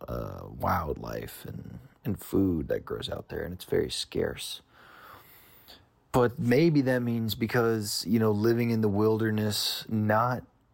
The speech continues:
in the bumfuck North Pole,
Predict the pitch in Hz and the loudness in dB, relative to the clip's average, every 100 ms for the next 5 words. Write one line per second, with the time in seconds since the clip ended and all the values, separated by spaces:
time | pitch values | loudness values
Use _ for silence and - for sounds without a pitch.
0 | _ 107 101 101 92 92 _ - _ _ | _ 0 0 -2 -4 -8 _ -20 _ _
1 | - 107 101 107 104 - 95 95 95 95 | -2 0 4 2 2 0 0 0 -2 -2
2 | - 110 143 101 107 110 | -2 2 2 2 -4 -10